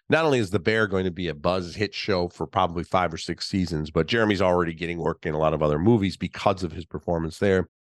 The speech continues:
Uh, The White Lotus won for Best Limited Television Series. Uh, I, I can't argue with that. I, I, I did love Blackbird.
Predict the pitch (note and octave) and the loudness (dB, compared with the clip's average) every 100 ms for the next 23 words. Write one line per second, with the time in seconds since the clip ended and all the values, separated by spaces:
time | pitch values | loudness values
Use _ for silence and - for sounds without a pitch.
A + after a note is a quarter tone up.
0 | _ F#2+ F#2+ F2+ A2+ C#3+ C#3+ B2+ B2 B2 | _ 0 2 2 4 4 4 4 4 4
1 | - A#2 A2 G#2+ G#2 G#2 G2 - G#2+ G#2 | 2 2 2 -2 -4 -2 -2 -2 -2 0
2 | G2 F#2 - A2+ A2 G#2+ G2+ G#2 - A#2 | 0 0 2 4 4 2 0 -4 -4 2
3 | G#2 G2+ G2 G2 G2 E2+ F#2 E2+ D#2+ D2+ | 4 6 6 4 2 -2 -4 -2 -2 -6
4 | - _ - G#2 - - - A2+ F#2+ G#2 | -10 _ -6 -4 -4 -2 0 2 2 2
5 | F#2+ F#2 F#2+ F2+ F2+ _ _ - - - | 2 2 0 0 -2 _ _ -4 -2 0
6 | E2+ E2 F2+ F#2 F2+ F#2 E2 D#2+ F2 E2 | 0 0 0 0 2 2 0 0 0 0
7 | - F#2+ F#2 F2+ D#2+ | -4 0 4 2 0